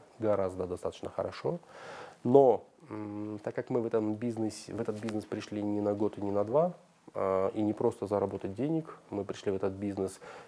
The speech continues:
мы этим бизнесом занимаемся не только для того, чтобы заработать денег,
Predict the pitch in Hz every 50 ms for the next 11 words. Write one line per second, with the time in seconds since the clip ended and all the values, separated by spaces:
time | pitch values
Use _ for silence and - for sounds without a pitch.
0 | - - - 95 101 104 104 104 - - 110 101 104 101 101 104 104 101 - 101
1 | 98 98 95 101 101 98 95 92 - - 90 92 92 101 110 110 - 135 113 -
2 | 107 98 98 95 - 98 87 - 120 107 107 110 120 127 139 139 156 151 147 180
3 | 185 180 190 185 - -